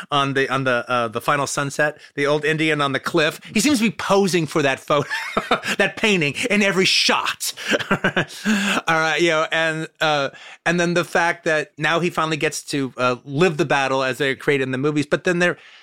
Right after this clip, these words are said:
so pious about it all because, because th-, this is the shit that means something to George Roy Hill. So if he's gonna actually dramatize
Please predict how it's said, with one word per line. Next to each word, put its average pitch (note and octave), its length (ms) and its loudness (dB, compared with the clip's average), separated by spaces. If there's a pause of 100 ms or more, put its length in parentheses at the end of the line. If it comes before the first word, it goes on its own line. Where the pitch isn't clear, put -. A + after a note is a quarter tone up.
(120)
so - 280 0 (140)
pious F#4+ 540 2
about C#3+ 300 0
it B2+ 100 0
all G#2+ 380 -2 (280)
because, C#4 720 0 (160)
because G#3+ 720 -2
th-, F#3+ 120 -8
this G#3 280 -2
is B3+ 140 0
the B3+ 80 0
shit - 360 2
that A3 160 0
means E4+ 220 2
something G#3 260 2
to F3 140 0
George D#3 320 2
Roy C3+ 240 2
Hill. C#3 180 0
So D3+ 120 0
if C#3 60 -2
he's F#3 120 0
gonna F#3 160 2
actually F3 240 0
dramatize C#3 1160 0